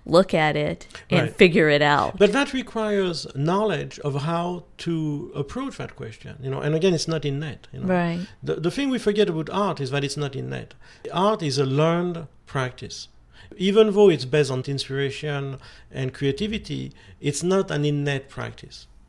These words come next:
Speaker 2: What's innate are, are extremely basic functions. Uh, they are not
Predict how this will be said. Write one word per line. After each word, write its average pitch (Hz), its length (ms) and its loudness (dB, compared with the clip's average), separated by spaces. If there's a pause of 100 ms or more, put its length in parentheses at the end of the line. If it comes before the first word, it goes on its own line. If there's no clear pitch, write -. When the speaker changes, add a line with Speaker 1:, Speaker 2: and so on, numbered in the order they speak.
(380)
Speaker 2:
What's 147 260 0
innate 196 640 0 (240)
are, 131 320 -4
are 123 260 -8
extremely 190 560 0
basic 156 500 -2
functions. 131 800 -8 (440)
Uh, 120 360 -12
they 123 180 -2
are 135 140 -2
not 151 380 2